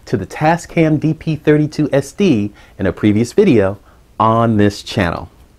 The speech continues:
The Model twelve has two bigger sisters that, along with the Model twelve,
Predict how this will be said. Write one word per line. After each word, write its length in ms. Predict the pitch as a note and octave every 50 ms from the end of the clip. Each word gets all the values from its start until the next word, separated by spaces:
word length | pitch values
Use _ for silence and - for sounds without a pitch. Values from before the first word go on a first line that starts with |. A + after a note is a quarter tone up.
| _ _ _ _ _ _ _ _ _ _ _ _ _ _ _ _ - - - - - -
The 60 | - G#2
Model 260 | A#2 C#3 E3+ G3 G#3
twelve 380 | - - G#3+ G#3+ G3+ F#3 -
has 220 | D#3 D3 D3 - -
two 500 | - - - - F3 E3+ F3 F3 F3 D#3+
bigger 420 | B2+ A2+ D3 D3+ D3 D3+ D3+ C#3
sisters 680 | - - - F3 - - - G#2+ F2+ D2+ C2+ - - - - - - - -
that, 140 | - - G2+
along 520 | F#2+ F#2 F2+ F2+ G2+ A#2 C#3 D3 D#3 D#3+ E3
with 120 | E3 E3
the 60 | F3+
Model 220 | F3 E3+ E3+ E3+ E3+
twelve, 420 | - - G3 F3 C#3+ B2 B2 -